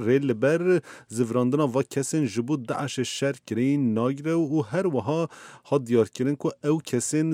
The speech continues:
zivirî welatê xwe jî azad in. Her wiha di daxuyanê de jî hat amaje kirin ku zîdetirê hezar, e, hemalatiyen Tacikistanê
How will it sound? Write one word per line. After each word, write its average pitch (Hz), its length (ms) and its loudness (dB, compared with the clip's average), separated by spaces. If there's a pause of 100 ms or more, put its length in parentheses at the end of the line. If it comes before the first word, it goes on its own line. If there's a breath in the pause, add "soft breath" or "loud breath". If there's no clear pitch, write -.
zivirî 127 360 0
welatê 123 340 0
xwe 147 180 0
jî 185 60 -2 (200)
azad 98 300 -2
in. 80 180 -10 (560 soft breath)
Her 131 220 2
wiha 120 160 4 (100)
di 113 100 2 (200)
daxuyanê 110 440 0
de 135 80 2
jî 123 100 0
hat 131 400 -2 (520)
amaje 123 420 2
kirin 170 340 -2
ku 170 160 -2 (120)
zîdetirê 131 520 -2
hezar, 123 520 -2 (540 loud breath)
e, 117 260 4 (640 soft breath)
hemalatiyen 113 520 0
Tacikistanê 113 760 -4